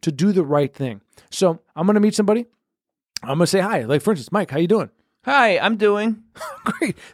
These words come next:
Speaker 1: The next day, "Hey, how you doing? What's your name?"
Speaker 2: "Mike."
Speaker 1: "How you doing?" "Joey, pleasure to meet you."
Speaker 2: "Hi, we met yesterday."
Speaker 1: "Oh, interesting." Third day, "Hey, how you doing? What's your name?"
Speaker 2: "Mike."
Speaker 1: "Hi, I'm Joey. Glad to meet you."
Speaker 2: "Wow, you really don't remember me. We talked for the last two days."
Speaker 1: I'm just trying to give you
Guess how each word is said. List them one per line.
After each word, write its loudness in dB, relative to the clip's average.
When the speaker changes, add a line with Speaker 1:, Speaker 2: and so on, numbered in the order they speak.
Speaker 1:
The 2
next -2
day, 0
"Hey, -2
how 2
you 0
doing? 2
What's 0
your 0
name?" -2
Speaker 2:
"Mike." 0
Speaker 1:
"How 0
you 4
doing?" 2
"Joey, 2
pleasure 0
to 0
meet -2
you." -8
Speaker 2:
"Hi, 0
we 0
met 0
yesterday." -4
Speaker 1:
"Oh, 2
interesting." -2
Third 2
day, -2
"Hey, 0
how 2
you 2
doing? 4
What's 0
your -2
name?" -6
Speaker 2:
"Mike." -2
Speaker 1:
"Hi, 0
I'm 4
Joey. 2
Glad 2
to 0
meet -2
you." -8
Speaker 2:
"Wow, 0
you -8
really -2
don't 0
remember -2
me. -6
We -6
talked 0
for -8
the -2
last 0
two -6
days." 0
Speaker 1:
I'm 2
just -4
trying 2
to 0
give -4
you 2